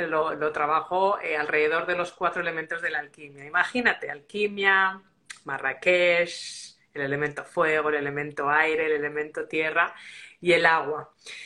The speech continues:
Si yo te tuviese que decir el día dos, vamos a de-, ir desvelando más, así que no os perdáis el masterclass que está aquí abajo anclado o en mi bio, que vamos a dar un, un masterclass, Sara y yo.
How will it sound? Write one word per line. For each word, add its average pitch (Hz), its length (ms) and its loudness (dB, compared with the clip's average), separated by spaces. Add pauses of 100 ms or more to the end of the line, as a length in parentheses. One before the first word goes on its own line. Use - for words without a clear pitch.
(160)
Si 208 180 -2
yo 220 100 8
te 370 100 -4
tuviese 285 420 2
que 208 100 6
decir 180 260 0
el 160 120 0
día 226 180 6
dos, 233 400 -2
vamos 185 320 0
a 214 60 0
de-, 196 180 2
ir 208 160 -4
desvelando 180 560 -2
más, 151 160 -8
así - 180 -18
que 165 80 -12
no 160 80 -18
os 160 80 -20
perdáis 175 320 -8
el 156 120 -14
masterclass 196 600 -6
que - 100 -14
está 143 160 -10
aquí 143 160 -12
abajo 143 320 -8
anclado 151 400 -8
o 170 80 -6
en 151 100 -18
mi 143 100 -20
bio, 131 260 -14 (220)
que 151 100 -6
vamos 147 240 -10
a 151 40 -6
dar 147 220 -4
un, 147 100 -10
un 156 100 -14
masterclass, 147 640 -8
Sara 139 160 -6
y 127 80 -10
yo. 127 180 -14